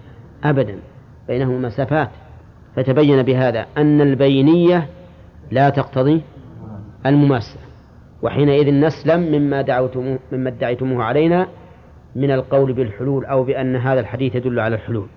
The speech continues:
هنا. ها؟ نعم. من اللي قلبه؟ من بالأصابع. أضاف التق-، ما قال: "تقلبها"، الذي يقلبها هو الله،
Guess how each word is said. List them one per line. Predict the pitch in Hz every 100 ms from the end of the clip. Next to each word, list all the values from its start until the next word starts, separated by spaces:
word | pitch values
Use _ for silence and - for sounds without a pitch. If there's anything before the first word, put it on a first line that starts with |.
| - - - -
هنا. | 117 117 87 - - - - - - -
ها؟ | 120 160 139 - - - - -
نعم. | 127 147 - - - - - - - - - -
من |
اللي | 190 190
قلبه؟ | 175 156 127 117
من | 165
بالأصابع. | 175 165 147 107 - - - - - - -
أضاف | 110 139
التق-، | 123 - - -
ما | 151
قال: | 170 160
"تقلبها"، | - 151 143 151 123 98 - - - - - -
الذي | 123 135
يقلبها | 135 160 170 185
هو | 170
الله، | 160 135 104